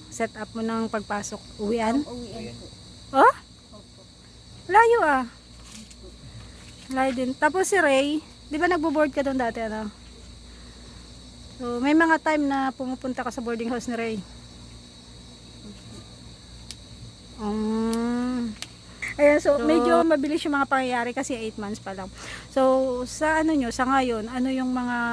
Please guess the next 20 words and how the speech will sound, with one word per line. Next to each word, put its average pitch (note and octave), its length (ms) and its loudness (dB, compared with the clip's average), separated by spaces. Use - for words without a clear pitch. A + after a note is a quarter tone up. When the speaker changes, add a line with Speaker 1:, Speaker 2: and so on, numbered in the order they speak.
Speaker 1:
naisip G#3+ 500 -6
nyo A3 180 -6
na, G3 380 -6
ano, F#3 160 -8
yung F#3 520 -10
parang G#3 280 -4
pagkakamali A3 760 -4
nyo C#4 340 2
or A3+ 200 -4
na-realize B3+ 840 4
nyo A#3 160 -6
na G#3+ 260 -8
ngayon G#3+ 320 -6
na G#3 160 -8
hindi A3 160 -6
kayo A3+ 160 -4
makakapag-aral A3 680 -4
pareho, C4+ 340 0
di A3 120 -4
ba? B3+ 120 0